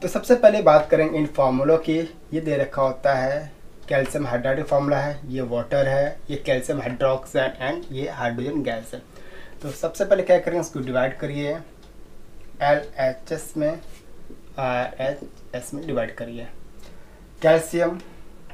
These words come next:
जितने भी एलिमेंट दे रखे हैं सबको नोट करिए। कैल्शियम यहाँ पर दे रखा है one, hydrogen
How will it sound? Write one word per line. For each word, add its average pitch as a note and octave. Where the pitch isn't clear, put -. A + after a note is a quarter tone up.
जितने D3+
भी E3
एलिमेंट D3
दे D3+
रखे D3
हैं D3
सबको -
नोट C#3
करिए। D3
कैल्शियम C#3+
यहाँ C#3
पर D3
दे C#3
रखा C#3
है B2+
one, B2
hydrogen C#3